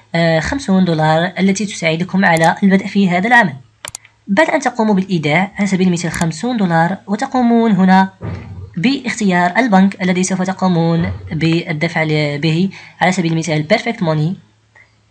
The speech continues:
تقومون بالضغط على كونتينيو، وبهذا سوف يأخذكم إلى، آه، عملية الدفع السهلة جدًا والتي لا تتطلب شرحنا لنهار اليوم. بعد أن تقوموا بشحن رصيدكم هنا ويصبح رصيدكم بمبلغ خمسون دولار،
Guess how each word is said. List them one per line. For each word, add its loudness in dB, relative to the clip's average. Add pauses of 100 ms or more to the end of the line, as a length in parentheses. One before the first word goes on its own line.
(460)
تقومون 2
بالضغط -2
على 4 (220)
كونتينيو، 4
وبهذا 4
سوف -4
يأخذكم -4
إلى، 2 (260)
آه، 2
عملية 0
الدفع 0 (180)
السهلة 0
جدًا -2
والتي -2
لا 0
تتطلب -2
شرحنا 2
لنهار 2
اليوم. -6 (420)
بعد 2
أن -2
تقوموا 0
بشحن 0
رصيدكم 2
هنا 0
ويصبح -4
رصيدكم 0
بمبلغ 0
خمسون -2
دولار، 0